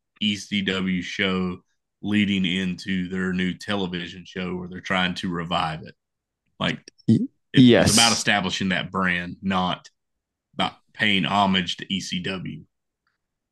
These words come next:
Speaker 2: Yes. This reminded me of, um, I can't remember. I get 'em confused. All In or All Out.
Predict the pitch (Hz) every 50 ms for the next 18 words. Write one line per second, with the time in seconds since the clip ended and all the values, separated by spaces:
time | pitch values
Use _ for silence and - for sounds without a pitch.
0 | _ _ - - 92 71 - - - - - - _ - 107 110 117 107 - 123
1 | 113 107 104 101 101 101 101 95 98 95 95 95 92 92 92 90 90 87 85 82
2 | - - - - _ _ _ _ _ _ _ _ _ _ _ _ _ _ _ _
3 | _ _ - 117 104 98 95 92 90 87 85 82 82 87 - _ _ _ _ _
4 | _ _ _ _ _ _ _ _ _ _ _ _ _ _ _ _ _ _ _ _
5 | _ _ _ _ _ - 131 - 87 113 113 110 - - 95 73 - 85 - -
6 | 104 104 104 98 95 92 95 87 - 92 98 95 87 95 107 107 104 101 104 98
7 | 101 98 92 90 90 92 90 80 80 78 80 71 -